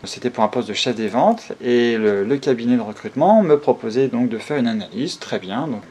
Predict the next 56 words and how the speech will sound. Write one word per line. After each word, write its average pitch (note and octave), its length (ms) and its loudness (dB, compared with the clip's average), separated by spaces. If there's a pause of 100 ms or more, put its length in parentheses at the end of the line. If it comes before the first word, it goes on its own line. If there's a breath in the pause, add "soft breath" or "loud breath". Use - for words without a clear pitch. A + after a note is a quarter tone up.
qui B2+ 100 -14
était A2 160 -8
moi A#2 160 0
qui A2+ 160 -14
ai - 20 -20
toujours A#2 280 -2
été A2+ 320 -2
orienté G#2+ 560 -2
sur G#2 240 -10
les F2+ 200 -14
tests, G2+ 460 -10
j'ai G2 140 -14
toujours G#2 380 -6
aimé B2 360 6
en G#2 200 2
découvrir C3 420 0
un B2+ 40 -2
peu B2+ 140 0
plus C#3+ 200 -2
sur A2+ 240 -6
moi A2 200 0
aussi. D3+ 420 -4
Je B2+ 120 -4
me B2+ 60 2
suis F3+ 160 0
dit, C#3+ 40 2
bon F4+ 160 6
ben G2+ 300 -2 (120)
allons-y. C#4 580 -4 (100)
Et B2+ 260 6
en, A2 160 -2
en B2+ 240 0
y C3+ 60 2
reparlant, C3 400 2
ça B2 160 -6
me G#2+ 100 -2
fait C#3+ 200 -10 (100)
vraiment, A#2 460 0
euh, A2 120 0
me G#2 160 -4
rappeler C3+ 540 2 (520)
la A2 120 -8
surprise, D3+ 680 -2 (120)
l'étonnement C#3 680 0 (560 loud breath)
que A#2 100 -4
j'avais A2 260 0
pu, D3 340 -4
euh, C3 140 4
avoir C3+ 360 0
à A2 60 -12
ce - 120 -10
moment-là A#2+ 360 2
quand B2 120 -6
il A2 80 0
m'avait G#2+ 220 -2
apporté B2+ 560 -2